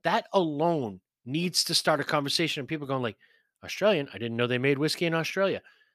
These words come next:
And there you go. You're off on a dialogue. So it's a three out of three there. The dangerous thing, like,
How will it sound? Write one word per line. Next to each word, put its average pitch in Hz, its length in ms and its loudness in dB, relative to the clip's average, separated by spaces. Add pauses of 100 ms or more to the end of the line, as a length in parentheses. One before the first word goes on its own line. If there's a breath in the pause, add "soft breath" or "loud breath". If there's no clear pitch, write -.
(240 soft breath)
And 127 160 -4
there 156 100 8
you 170 160 10
go. 139 220 6
You're 127 300 0
off 117 360 2
on 123 140 -2
a 120 60 0
dialogue. 101 580 0 (380)
So 135 300 0 (280)
it's 127 160 -8
a 135 60 -2
three 165 440 2
out 147 140 4
of 147 120 0
three 135 260 0
there. 131 320 2 (380 soft breath)
The 127 80 -6
dangerous 220 440 4
thing, 151 260 -2
like, 139 260 -2